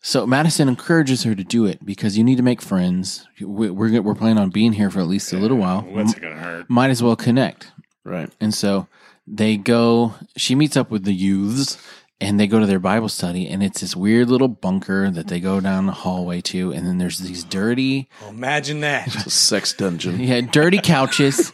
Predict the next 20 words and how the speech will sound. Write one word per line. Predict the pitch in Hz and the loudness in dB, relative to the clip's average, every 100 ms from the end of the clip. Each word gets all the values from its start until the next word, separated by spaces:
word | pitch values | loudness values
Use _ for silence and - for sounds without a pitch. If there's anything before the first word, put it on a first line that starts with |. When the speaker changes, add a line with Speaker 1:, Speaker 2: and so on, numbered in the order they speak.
| - - | -14 -20
Speaker 1:
<laughs> | - 120 | -20 -8
uh, | 123 110 | -2 -2
dirty | 104 135 165 | 2 4 4
mattresses, | 151 127 110 120 - 123 110 | 4 2 0 -4 -2 -2 -2
a | |
panel | - 127 131 117 | -2 0 0 2
van | 98 92 90 | 0 0 -2
is | 90 | -2
there | 98 95 92 | 0 -2 -2
too. | 113 101 | -2 -2
It's | 98 120 | -2 -4
just | 113 | -4
kinda | - 92 | -4 -6
weird. | 87 90 85 92 | -6 -8 -8 -12
Speaker 2:
And | 90 85 | -16 -6
David | 104 117 120 | -4 -4 -8
Koresh | 120 131 117 95 | -8 -4 -2 -2
shows | - 104 92 85 | -4 -4 -6 -6
up. | 87 98 | -4 0
Speaker 1:
Right. | 113 | 0